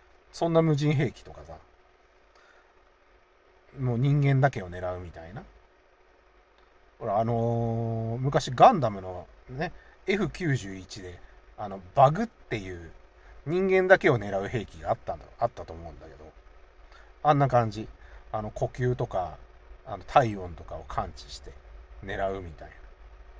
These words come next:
なんかそんな感じのがね、ひょっとしたら昔出てくるかもしれない。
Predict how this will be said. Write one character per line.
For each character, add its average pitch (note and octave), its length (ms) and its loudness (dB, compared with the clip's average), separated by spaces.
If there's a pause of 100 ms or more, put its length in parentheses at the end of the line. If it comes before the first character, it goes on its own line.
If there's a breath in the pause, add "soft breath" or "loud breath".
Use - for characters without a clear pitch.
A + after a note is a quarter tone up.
(2000)
な - 60 -4
ん - 40 -6
か F#3+ 100 -10
そ F3 180 2
ん F#3+ 60 0
な F#3+ 420 8
感 F3 220 8
じ F3 120 0
の E3 120 6
が F2+ 100 0
ね、 E2 200 -14 (280)
ひ A#2 60 -10
ょ A2 40 -6
っ - 20 -10
と B2+ 100 -6
し - 80 -6
た A2 80 -2
ら G2+ 40 -6
昔 F#2+ 360 -8 (560)
出 B2+ 180 -4
て D3 80 -4
く - 80 -10
る F#2 60 -12
か E2+ 120 -14
も D2 100 -18
し - 120 -16
れ E2 80 -16
な D#2+ 140 -14
い。 C#2 60 -18